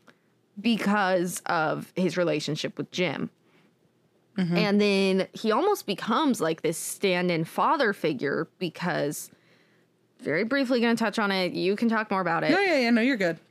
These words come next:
Speaker 2: You're good. I'll just touch on it again. <laughs>
Speaker 1: Jim's, Jim's dad left when he was a kid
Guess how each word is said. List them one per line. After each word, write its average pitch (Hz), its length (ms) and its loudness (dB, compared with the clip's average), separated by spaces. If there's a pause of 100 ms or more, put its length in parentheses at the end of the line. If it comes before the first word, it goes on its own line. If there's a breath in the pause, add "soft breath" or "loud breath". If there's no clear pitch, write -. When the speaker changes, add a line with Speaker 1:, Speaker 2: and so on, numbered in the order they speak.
(120)
Speaker 2:
You're 214 140 0
good. 165 160 0
I'll 165 80 0
just - 180 -10 (680)
touch - 240 -6
on 156 100 -2
it 147 140 -6
again. 151 300 -10 (140)
<laughs> 208 180 0
Speaker 1:
Jim's, 269 540 2
Jim's 214 360 2
dad 208 200 2
left 170 300 0
when 190 100 2
he 185 60 2
was 190 120 0
a - 20 -4
kid - 320 -2